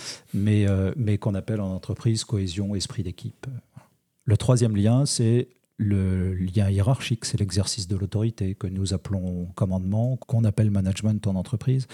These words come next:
Et alors, cet exercice de l'autorité de façon très contre-intuitive et très équilibrée est formidablement bienveillant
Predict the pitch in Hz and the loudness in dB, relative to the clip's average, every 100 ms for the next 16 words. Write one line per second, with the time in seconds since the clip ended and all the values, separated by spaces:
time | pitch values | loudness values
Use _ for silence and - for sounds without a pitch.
0 | - - - _ _ 107 110 107 90 _ | -18 -16 -18 _ _ 2 4 2 0 _
1 | _ - - - 120 110 123 - 135 123 | _ -6 -4 -2 -2 0 0 0 -2 0
2 | 110 101 104 107 101 101 107 - 104 - | 2 2 2 2 2 2 2 0 -2 -4
3 | 92 - - 139 131 - 104 - 98 - | -8 -8 -2 0 0 -2 -4 -4 -6 -6
4 | - 110 110 - _ _ - 107 - - | -6 -4 -4 -6 _ _ 0 0 0 2
5 | 123 117 113 104 117 113 107 101 110 123 | 4 4 2 2 0 0 0 2 2 2
6 | 120 110 110 107 104 101 101 110 92 107 | 0 -2 0 0 0 0 0 0 0 0
7 | 98 90 90 | 0 0 -4